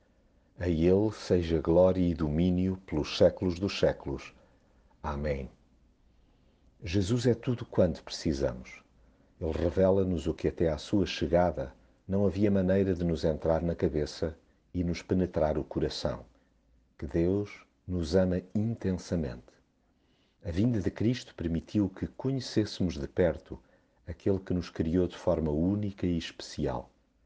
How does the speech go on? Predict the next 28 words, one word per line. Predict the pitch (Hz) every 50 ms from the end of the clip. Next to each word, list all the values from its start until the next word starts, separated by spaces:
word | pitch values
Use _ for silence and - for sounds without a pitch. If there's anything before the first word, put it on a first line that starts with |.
| _ _ _ _ _ _ _ _ -
Mas | 71 73 73 73 73 71 69 67 - - - - _ _ _ _ _ _ _ _ _ _ _ _ _ -
ficamos | - 92 87 - - 117 113 120 120 113 95 -
a | 95
saber | - - - 73 78 87 90 85
que | - -
o | 85
futuro | - - - - - - 85 - 78
ao | 73
seu | - - - - 67
lado | 69 73 80 85 78 69 67 65 - _ _ _ _ _ _ _ -
é | 85 80
particularmente | - - - 101 95 - - 87 - - 90 80 73 - - 80 82 80 - 82
risonho. | 73 78 85 82 73 71 78 65 62 62 62 62 - _ _ _ _ _ _ _ _ _ _ _ _ _ _ _ _
Felizes | - - - 92 87 95 98 95 87 87 85
somos | - - - - - 95 85 76 67 65 - - - - _ _ _ _ _ _ _ _ _
quando | - 85 80 78
escutamos | - - - - 87 - - - 87 90 92 95 98 101 - - - _ _ _ _ _ _ _ -
e | 85 95
interiorizamos | 117 135 135 - - 104 90 92 90 87 78 78 71 69 - 85 87 92 92 85 76
o | 78 78
que | - -
Jesus | 73 73 78 71 69 78 87 92 80 80
nos | 82 90 110 110 - -
sussurra | - 98 92 - - - - 98 90 - 71 65 64 67
da | - 73
parte | - - - 76 73 71 - - 78
do | 71 73 67
Pai. | - - 76 64 62 64 64